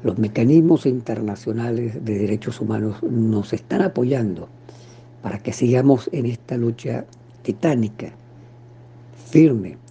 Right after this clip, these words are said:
y comprometida que debemos tener para exigir que en Venezuela se respeten los derechos humanos.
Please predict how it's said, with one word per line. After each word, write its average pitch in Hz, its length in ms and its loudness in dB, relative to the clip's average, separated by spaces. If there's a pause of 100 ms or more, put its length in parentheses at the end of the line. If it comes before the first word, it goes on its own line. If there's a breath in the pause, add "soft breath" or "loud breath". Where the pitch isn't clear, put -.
(200)
y - 60 -14
comprometida 127 960 -2 (180)
que 120 100 -4
debemos 123 400 2
tener 113 480 -2 (460 loud breath)
para 117 160 -2
exigir 135 560 4
que - 140 -6
en 110 80 -4
Venezuela 113 500 -2
se 110 180 -8
respeten 120 600 -6
los 101 120 -4
derechos 98 460 -6
humanos. 85 440 -8